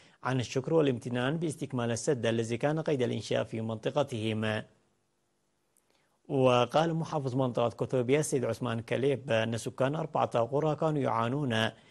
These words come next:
من شح المياه، وشكروا قرار وزارة الزراعة ببناء، ببناء السد إدراكا لمعاناتهم ومساهمة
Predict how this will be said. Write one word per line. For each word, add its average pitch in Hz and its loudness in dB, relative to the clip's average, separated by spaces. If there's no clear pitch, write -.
من 120 0
شح 156 -4
المياه، 127 2
وشكروا 123 2
قرار 123 2
وزارة 131 2
الزراعة 120 0
ببناء، 127 -2
ببناء 117 0
السد 143 0
إدراكا 123 0
لمعاناتهم 127 0
ومساهمة 135 -2